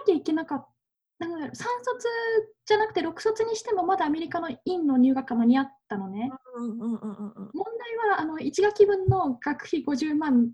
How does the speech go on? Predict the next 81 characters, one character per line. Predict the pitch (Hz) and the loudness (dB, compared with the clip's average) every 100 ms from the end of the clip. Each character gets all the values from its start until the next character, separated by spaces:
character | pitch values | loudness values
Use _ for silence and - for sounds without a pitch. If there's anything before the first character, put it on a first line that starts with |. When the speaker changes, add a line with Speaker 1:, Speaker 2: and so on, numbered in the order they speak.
| - | 0
Speaker 1:
あ | |
の、 | 247 226 | 2 2
バ | 233 269 | 2 0
イ | 269 | 0
ト | 254 | 0
ど | 269 | 0
う | |
し | - 196 | 0 -4
よ | 190 | -4
う | |
っ | - | -8
て | - | -2
い | |
う。 | 247 | 2
Speaker 2:
あ | 226 220 220 220 220 220 214 214 214 208 202 202 202 | 4 6 6 8 8 6 6 6 8 8 8 6 4
ー。 | - - _ _ _ _ _ _ - | 0 -16 _ _ _ _ _ _ -14
Speaker 1:
<laughs> | - - _ _ _ _ _ _ _ _ | -12 -12 _ _ _ _ _ _ _ _
あ | 359 | -4
の、 | 330 330 | -4 -6
教 | - 480 | 2 2
職 | 508 523 | 2 0
取 | 508 | -2
っ | 508 | 0
て | 359 | -4
た | 302 | -4
か | 285 | -2
ら | 262 | -4
さ、 | 262 | -4
冬 | 247 381 427 | 6 8 8
学 | 508 | 4
期 | 311 | -4
ど | 302 | -4
う | |
し | - | -2
て | 339 | -2
も | |
取 | 285 285 | -2 0
ら | |
な | 359 | 2
き | 311 | 2
ゃ | |
い | 240 | 0
け | 247 | 2
な | 247 | 4
い | |
授 | 240 | 4
業 | 240 240 | 2 2
が。 | 226 247 - | 0 0 2
Speaker 2:
う | 240 | 2
ん | |
う | 226 | 4
ん | |
う | 233 | 2
ん | 233 233 226 | 2 4 2
う | |
ん。 | 196 | 0
Speaker 1:
で、 | _ - | _ -4
Speaker 2:
そ | 294 | -2
っ | 302 | -2
か | 262 | -4
そ | 262 | -6
っ | - | -4
か。 | 214 214 | -4 8
Speaker 1:
冬 | 415 | 8
学 | - - 349 | 8 2 -4
期 | - | -4
Speaker 2:
休 | 370 | -10
学 | 349 | -8
期 | |
だ | |
っ | - | -6
た | 339 | -6
ね。 | |
Speaker 1:
し | |
な | 311 | -6
き | |
ゃ | |
い | 247 | -4
け | |
な | 285 | -4
く | 285 | -4